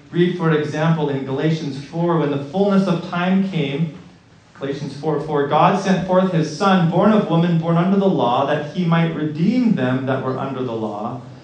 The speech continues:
that we might receive the adoption as sons."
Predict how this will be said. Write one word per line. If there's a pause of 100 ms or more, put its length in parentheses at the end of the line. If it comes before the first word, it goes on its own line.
(160)
that
we
might
receive (140)
the
adoption (280)
as
sons."